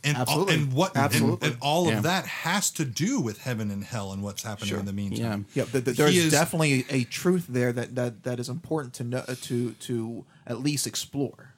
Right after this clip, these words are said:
Speaker 1: And one of the things maybe,
Speaker 3: Definitely.
Speaker 1: maybe that was a fault of mine in the last couple episodes 'cause we got so heady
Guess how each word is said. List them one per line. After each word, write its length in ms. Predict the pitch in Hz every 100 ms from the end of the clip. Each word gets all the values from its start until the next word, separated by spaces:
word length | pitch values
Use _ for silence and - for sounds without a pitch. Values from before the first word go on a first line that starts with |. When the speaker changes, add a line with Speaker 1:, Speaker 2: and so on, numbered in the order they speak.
| -
Speaker 1:
And 160 | 151
one 120 | 170
of 80 | 196
the 80 | 180
things 260 | 175 160 139
maybe, 220 | 151 156
Speaker 3:
Definitely. 220 | - 101 139
Speaker 1:
maybe 340 | 160 160 143
that 360 | 127 117 139 131
was 140 | 123
a 40 |
fault 320 | 117 - 139 -
of 120 | 104
mine 560 | 120 131 120 113 110 -
in 140 | 123
the 80 | 120
last 220 | 123 110
couple 180 | 110 117
episodes 320 | 120 110 110
'cause 140 | - 104
we 80 |
got 160 | 123 110
so 100 | 113
heady 640 | 98 - 139 117 110 104